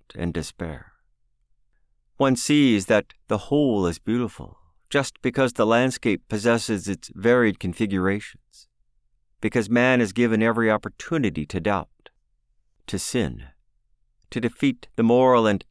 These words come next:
spiritual purposes for which he was born. One believes it inevitable that there should be but one ultimate energy, one grand moral ideal, slowly realized,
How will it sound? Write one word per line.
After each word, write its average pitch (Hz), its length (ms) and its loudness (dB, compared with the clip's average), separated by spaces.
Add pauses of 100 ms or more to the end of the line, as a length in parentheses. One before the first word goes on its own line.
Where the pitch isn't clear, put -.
spiritual 120 640 0
purposes - 840 -10
for 117 140 0
which 104 200 0
he 101 60 -4
was 80 160 -6
born. 82 440 -8 (1120)
One 170 200 2
believes 135 640 4
it 113 200 0 (180)
inevitable 131 840 -2
that 131 240 0 (100)
there 143 140 -2
should 135 240 -6
be 165 140 -2
but 135 280 -4
one 143 260 -2 (120)
ultimate - 440 -2
energy, - 540 -6 (560)
one 123 380 0
grand 135 540 2
moral 123 460 2
ideal, 95 760 -2 (320)
slowly 127 600 0
realized, 87 1000 -6